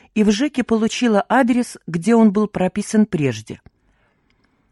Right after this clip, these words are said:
Следователь, как ни странно, не настаивал на более подробных объяснениях. Он только сказал Саше, что на днях вызовет ее, чтобы она подписала свои показания,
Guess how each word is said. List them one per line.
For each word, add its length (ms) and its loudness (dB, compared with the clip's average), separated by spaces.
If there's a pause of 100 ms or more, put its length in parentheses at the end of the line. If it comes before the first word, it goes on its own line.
(160)
Следователь, 640 0
как 220 -2
ни 100 6
странно, 500 4
не 160 6
настаивал 760 0 (340)
на 160 0
более 320 2
подробных 640 -2
объяснениях. 880 -4 (1500)
Он 380 2
только 340 -2
сказал 400 -2
Саше, 420 -2 (380)
что 240 2
на 140 8
днях 440 0
вызовет 580 0
ее, 460 2 (360)
чтобы 320 0
она 200 6
подписала 640 0
свои 320 0
показания, 760 0